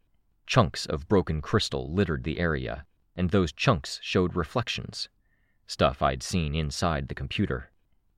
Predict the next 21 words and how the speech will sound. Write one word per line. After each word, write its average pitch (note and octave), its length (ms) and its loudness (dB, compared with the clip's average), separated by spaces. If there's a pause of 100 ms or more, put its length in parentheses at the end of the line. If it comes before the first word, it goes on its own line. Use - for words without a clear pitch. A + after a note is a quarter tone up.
I G#2 80 4
could A2 160 4
see C3+ 260 0
that G#2 180 4
Rain G2+ 380 2
saw D2+ 220 2
them D2+ 160 -2
too, - 420 -2 (500)
that D#2+ 120 -2
the E2 80 -4
civilians E2 580 2
were E2 80 -4
taking D2+ 360 -4
note, - 320 -2 (380)
their F#2 160 4
attitudes F2 640 0
shifting - 540 -2
imperceptibly. - 800 -4 (560)
Images D#2 460 2
of D#2 120 -4
me E2 480 2